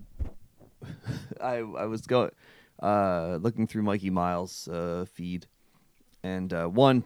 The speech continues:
to start the thing, uh, earlier, somebody asked him if he saw something, uh, whatever. Uh, th-, someone asked him if he saw Parasite in theaters, and he just said,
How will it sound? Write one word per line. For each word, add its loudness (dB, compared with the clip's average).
to -4
start 0
the 2
thing, -4
uh, -6
earlier, -4
somebody 0
asked -4
him -2
if -4
he -8
saw -2
something, -4
uh, -6
whatever. -6
Uh, -2
th-, -6
someone -2
asked -4
him -2
if -4
he -8
saw -4
Parasite -6
in -10
theaters, -6
and -6
he -6
just -10
said, -8